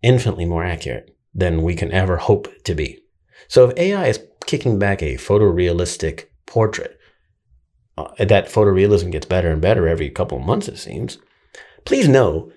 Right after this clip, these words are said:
that if not already, perhaps just because of speed reasons, in terms of performance and feeding out results to millions of people across the world on these public A I servers,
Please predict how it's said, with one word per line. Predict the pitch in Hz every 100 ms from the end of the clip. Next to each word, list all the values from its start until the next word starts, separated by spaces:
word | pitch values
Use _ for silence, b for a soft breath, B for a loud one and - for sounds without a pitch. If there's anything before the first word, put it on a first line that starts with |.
| B
that | 95 92 -
if | 123
not | 156 220
already, | 165 87 104 151 240 - _ _ _ -
perhaps | 104 113 -
just | 104 -
because | 104 104
of | 87
speed | - 104 107 113
reasons, | 131 135 160 160 B B B
in | -
terms | - 101
of | 95
performance | 101 - 101 101 104 85
and | 64 - _ -
feeding | 107 104 98
out | 85 78 -
results | - 92 90 101 -
to | 92
millions | 90 98 98 92
of |
people | - 101 -
across | 90 98 95
the | 98
world | 95 104 101
on | 90
these | 87 -
public | - 101 95 - B B B B B -
A | 98
I | 95
servers, | - 143 120 87